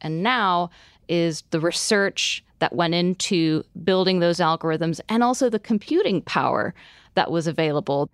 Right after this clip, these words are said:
You know, inside a computer, you have a C P U, which is like a brain of the computer. And a gaming company called NVIDIA came up with these graphics cards called G P Us, which are the brains of servers that power, compute, and process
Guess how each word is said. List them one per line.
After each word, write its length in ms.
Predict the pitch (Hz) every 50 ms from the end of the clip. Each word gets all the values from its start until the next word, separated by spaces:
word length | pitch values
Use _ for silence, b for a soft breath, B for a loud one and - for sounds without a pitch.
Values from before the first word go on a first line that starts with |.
| b b b
You 80 | 165
know, 100 | 175 165
inside 320 | 160 175 175 - 202 190 185
a 60 | 185
computer, 420 | - 196 170 - 196 185 180 180
you 140 | 165 160 165
have 240 | 156 175 170 165 170
a 60 | 160
C 240 | - - 208 190 185
P 120 | - - 190
U, 300 | 190 190 196 214 233 240
which 200 | 202 170 - 175
is 100 | 156 -
like 160 | 143 147 -
a 80 | 160
brain 400 | 151 - 160 156 151 156 160 170
of 120 | 175 175 160
the 80 | 170
computer. 520 | - - 180 165 - 185 185 185 202 220 226 _ -
And 280 | - 175 170 165 - _ -
a 80 | - -
gaming 340 | - 165 185 214 220 196
company 400 | 185 - 185 165 - 160 156 156
called 320 | - - - 170 165 156 -
NVIDIA 580 | - 160 156 151 214 254 254 214 180 160 160
came 280 | - - - 185 175 180
up 120 | 165 - -
with 180 | 170 175 - -
these 340 | - 170 165 165 165 - - -
graphics 440 | - 185 185 220 - 170 160 - -
cards 360 | - - - 151 147 143 -
called 300 | - - - 165 151 -
G 160 | - - 226
P 420 | 233 - 220 175 160 156 151 151 151
Us, 160 | 151 147 - B B B B B B
which 320 | B 165 180 165 - - -
are 360 | - 160 165 165 170 165 - _ _
the 140 | - 156 175
brains 520 | 147 - 170 170 170 170 165 170 170 - -
of 300 | - - 165 160 143 -
servers 520 | - - 185 180 175 156 160 151 151 -
that 200 | - - - -
power, 540 | - - 147 147 147 151 151 147 143 139 - _
compute, 500 | - - 147 - - - 175 165 165 - -
and 120 | - 143 -
process 680 | - - 143 147 151 - - 135 143 - - - -